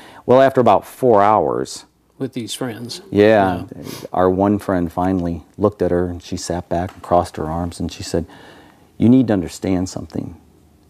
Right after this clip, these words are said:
Speaker 1: You either know who Jesus Christ is, John eight twenty-four, you know, unless you believe in who I am, you
Speaker 2: You
Speaker 1: will
Speaker 2: can't.
Speaker 1: die in your sins,
Speaker 2: Yeah.
Speaker 1: and you will go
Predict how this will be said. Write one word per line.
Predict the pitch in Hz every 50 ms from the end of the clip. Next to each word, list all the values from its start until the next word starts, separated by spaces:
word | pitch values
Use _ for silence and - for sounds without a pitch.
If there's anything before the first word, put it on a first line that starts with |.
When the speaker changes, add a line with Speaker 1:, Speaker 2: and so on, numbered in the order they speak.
| _ _ _ _
Speaker 1:
You | - 107 127 156
either | 175 156 135 135 120
know | 110 110 110 107
who | 98 95 82
Jesus | - - 104 104 107 - 110 -
Christ | - - - 98 92 90 87 - - -
is, | 98 92 92 90 - - - - - _ _
John | - - 82 80 80
eight | 80 87 98 101
twenty-four, | - - 104 104 98 98 95 - - 98 92 95 - - - _ _ _ _ _ _ _ _ _ _ _ _
you | - 90
know, | 87 82 82 92 101 - _ _ -
unless | - 92 101 107 - -
you | 131
believe | 113 117 120 127 123 117
in | 98
who | 92 101 117 113
I | 104 101
am, | 101 104 104 104 90 76 73 73 73 - _ _ _ -
you | 104
Speaker 2:
You | 98
Speaker 1:
will | 90 87
Speaker 2:
can't. | 80 78
Speaker 1:
die | - 90 80 80 87
in | 101 107 110 120
your | 127 127
sins, | - - - - 139 92 71 71 71 - -
Speaker 2:
Yeah. | 131 131 127 127 123 -
Speaker 1:
and | 92 87 85 82
you | 82 90 92 104 110
will | 117 127 135 139 135
go | 127 - 92 80 80 78 76 -